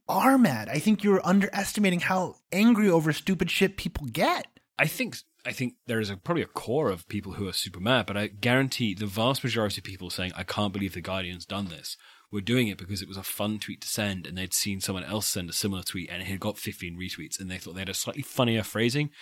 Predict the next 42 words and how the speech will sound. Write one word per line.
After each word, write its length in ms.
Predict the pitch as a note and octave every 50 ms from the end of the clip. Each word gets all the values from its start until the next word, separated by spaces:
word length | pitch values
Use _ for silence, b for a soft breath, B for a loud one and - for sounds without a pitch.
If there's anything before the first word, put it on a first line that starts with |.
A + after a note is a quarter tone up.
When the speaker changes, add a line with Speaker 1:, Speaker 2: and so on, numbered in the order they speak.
| B B B
Speaker 2:
that 100 | - D3
might 120 | G2 G2 G2
have 100 | F#2+ F#2
got 120 | G2 F2+
them 80 | F2+ F#2
thirty 420 | - - - F#2+ F#2 F2+ - D#2+
retweets. 560 | D#2+ D#2 D2+ - - C#2 - _ - - - - _
Speaker 1:
Okay, 200 | E3 D3+ - B2
well, 280 | B2 C#3 D3+ - - - -
I, 180 | D#3+ D#3+ C#3+
I 40 | E3 D#3
feel 100 | A3 A3+
like 100 | G#3+ G#3
I 60 | F#3+
gotta, 320 | F#3 E3+ D#3 - - -
I 60 | E3
gotta 160 | D#3 E3+ D#3+ D3
put 180 | - E3 -
this 140 | C#3+ B2 -
out 160 | A#2+ A2+ G#2+
here 280 | A2+ A#2 A2 G#2 - - -
because 420 | B2+ - - C3+ B2 A2+ A2+ -
this 220 | C#3+ C#3+ C#3 -
is 80 | E3+ D3+
something 240 | F3 E3 D#3 D3 C#3+
that 80 | C3+
I, 500 | C3+ B2+ - B2+ B2 A#2+ A#2+ A#2+ A2+ G2+ - -
I, 360 | - B2 B2+ B2+ B2 A2+ - -
I 140 | B2 B2+ C3+
learned 320 | C3 C3+ C3+ C3+ B2+ B2
a 20 | A#2
couple 220 | - A#2 A#2+ A#2
years 180 | A#2 A#2 A2 A2+
ago, 220 | A#2 A#2 A2+ A2+
and 100 | A2+ A2+
it's 140 | A2 A2+ -
something 180 | G#3 G#3+ A3
I 60 | F#3 D#3+
think 160 | - F3+ D3
about 160 | C3+ B2 A2+
a 20 |
lot, 280 | G#2 G#2 E2+ - -